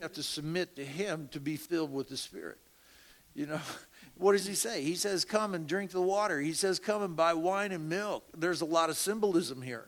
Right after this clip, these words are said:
you know. It's a type of refreshing for you. Being filled with the Spirit. You know, there's an effect of wine. Remember what happened in the book of Acts?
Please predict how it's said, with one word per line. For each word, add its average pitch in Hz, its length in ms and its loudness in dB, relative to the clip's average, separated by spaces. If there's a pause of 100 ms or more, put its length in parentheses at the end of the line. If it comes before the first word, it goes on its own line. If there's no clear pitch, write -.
you 143 140 -4
know. 156 300 -2 (1080)
It's 170 200 4
a 202 60 6
type 170 260 2
of 160 120 -2
refreshing 220 680 2
for 165 240 0
you. 135 380 -2 (1900)
Being 220 320 8
filled 226 380 10
with 202 180 8
the 190 100 0
Spirit. 175 600 4 (1700)
You 180 160 2
know, 196 140 6
there's 180 320 6
an 170 220 -4
effect 170 360 0
of 160 120 -2
wine. 190 260 0
Remember 175 400 2
what 180 220 8
happened 196 420 4
in 185 420 0
the 175 80 0
book 180 280 4
of 170 100 2
Acts? 196 400 4